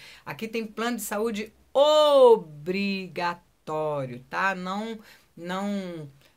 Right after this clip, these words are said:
a gente não escolhe se quer ter. O máximo que a gente escolhe é se a gente quer ter um plano de saúde privado, né, que nos dá mais regalias, como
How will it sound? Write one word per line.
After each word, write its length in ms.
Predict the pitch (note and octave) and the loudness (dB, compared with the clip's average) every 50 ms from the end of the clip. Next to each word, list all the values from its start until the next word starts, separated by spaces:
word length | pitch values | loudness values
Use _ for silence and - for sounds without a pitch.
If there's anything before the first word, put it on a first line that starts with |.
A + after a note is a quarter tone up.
| _ - | _ -12
a 80 | - D#3+ | -10 -8
gente 320 | F#3 G3 G3+ G3 - G3+ | -6 -6 -6 -8 -6 -6
não 100 | G3+ G#3 | -6 -6
escolhe 500 | G#3+ G#3+ - - - G3 F#3+ F#3+ F#3+ F3+ | -6 -8 -10 -10 -4 -2 -2 -2 -2 -4
se 240 | F3+ - - F#3 - _ | -8 -10 -12 -14 -16 _
quer 300 | - - F3+ F3+ F3+ F3 | -6 -4 -2 -2 -2 -4
ter. 220 | - _ - D3 D3+ | -10 _ -14 -12 -12
O 120 | C#3 C#3+ | -10 -10
máximo 380 | D#3 E3 F#3 G#3+ A#3+ A#3 A3+ G#3 | -8 -4 -2 -2 -2 -2 -6 -10
que 60 | G#3 | -10
a 40 | F#3 | -8
gente 140 | F#3 F3+ F3 | -10 -10 -12
escolhe 380 | - - - - G3+ G#3 A3 | -12 -14 -8 -4 -4 -4 -4
é 20 | G#3+ | -4
se 100 | G#3+ A3 | -6 -8
a 60 | G3+ | -8
gente 240 | G3+ G#3 G3+ G3+ - | -8 -8 -10 -10 -12
quer 200 | - - F#3+ F#3 | -6 -6 -6 -6
ter 180 | F#3 - E3+ | -4 -8 -10
um 100 | E3 E3 | -10 -10
plano 220 | C#3+ E3+ D#3+ D#3+ D#3+ | -10 -10 -10 -10 -10
de 60 | - | -10
saúde 420 | - E3+ D#3+ D3+ D3+ D3 C3+ C#3 | -8 -6 -6 -6 -6 -8 -10 -12
privado, 760 | C#3 - D3+ D#3 C#3+ A#2+ B2 A2+ A#2+ C#3 D#3 F#3+ G#3+ G#3+ F#3 | -14 -14 -14 -14 -12 -10 -8 -8 -4 0 0 0 0 0 -4
né, 220 | D#3+ D3+ E3+ G3 | -10 -10 -10 -10
que 120 | G3 - D#3+ | -10 -12 -14
nos 220 | D3+ D3 D3 C#3 | -12 -12 -10 -10
dá 180 | C3+ D3 C#3+ C#3 | -8 -6 -6 -6
mais 460 | C3+ C3 C3+ D3 D#3+ F3+ F#3+ F#3 - | -6 -6 -4 -2 -2 -2 -2 -4 -8
regalias, 680 | D3+ D3+ C#3+ C#3+ C3+ C3 B2 B2+ D#3 F#3+ G3+ F#3+ - - | -12 -12 -10 -10 -10 -10 -10 -10 -10 -8 -8 -10 -10 -12
como 340 | - D#3 C#3+ D3 C#3+ C#3 | -10 -10 -10 -8 -8 -12